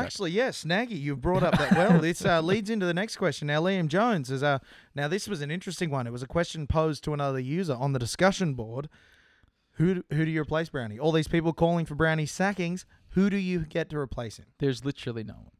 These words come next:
Speaker 1: There's
Speaker 2: There's
Speaker 1: literally no one that could, like,
Speaker 2: Well, you've
Speaker 1: li-
Speaker 2: got Jeff Toovey in the Super League.
Speaker 1: Yeah, like, so, like, it, he's, he's,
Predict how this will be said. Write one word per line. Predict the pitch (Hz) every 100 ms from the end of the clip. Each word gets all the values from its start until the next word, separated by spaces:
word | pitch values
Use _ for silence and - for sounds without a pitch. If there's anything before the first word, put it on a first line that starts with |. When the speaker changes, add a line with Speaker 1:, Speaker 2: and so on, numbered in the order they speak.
| _
Speaker 1:
There's | 131 127
Speaker 2:
There's | 165
Speaker 1:
literally | 160 160 151
no | 143 127
one | 127 117
that | 113
could, | -
like, | 131 143
Speaker 2:
Well, | 160
you've | 165
Speaker 1:
li- |
Speaker 2:
got | 180
Jeff | 165 208
Toovey | - 190 170
in |
the | 156
Super | - 143 156
League. | 160 240 _ _
Speaker 1:
Yeah, | 139 139 -
like, | 139 135
so, | -
like, | 165 139
it, | 180 165
he's, | 175 165 -
he's, | 151